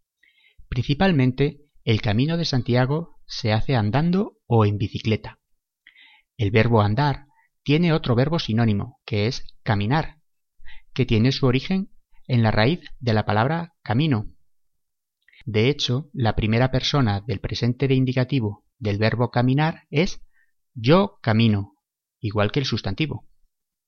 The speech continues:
el camino. El resto de la conjugación del verbo caminar en el presente de indicativo es tú caminas, él, ella o usted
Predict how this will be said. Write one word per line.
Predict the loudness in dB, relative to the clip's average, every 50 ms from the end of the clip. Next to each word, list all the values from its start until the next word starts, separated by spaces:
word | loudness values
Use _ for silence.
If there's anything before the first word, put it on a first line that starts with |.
| _ _ _
el | -6 -4 -4 -4 -4
camino. | -6 -4 -2 0 2 2 0 -2 -6 -12 _ _ _ _ _ _ _ _ _ _ _ _ _ _ _ _ _ _ _ _ _ _ _ _ -20 -20 _ _
El | -2 -2 0 0
resto | 2 0 0 0 -2 -4 -4
de | -2 -2
la | -2 -2
conjugación | -4 -4 -2 -2 -2 0 0 2 2 2 2 0 -2
del | -4 -2
verbo | -2 -2 -2 -2 -2
caminar | 0 0 0 2 2 2 0 0 -2 -6
en | -4 -2 -2
el | -2 -2
presente | -4 -4 -2 0 0 0 0 -2 -4
de | -2 -2
indicativo | 0 -2 -2 -2 -4 -4 -4 -4 -4 -2 -2 0 0
es | 0 -2 -4 -8 _ _ _ _ _ _ _ _
tú | 2 2 2 2 0
caminas, | 0 0 2 2 2 2 0 0 -2 -2 -4 -8 -14 _ _ _ _ _ _ 0
él, | 2 2 2 2 0 -4 -10 _ _ _ _ _ _ _ _
ella | 0 2 2 2 0 -2 -2 -4 -8 _
o | -2 0 2 2 2
usted | 2 -2 -4 -4 -2 0 2 2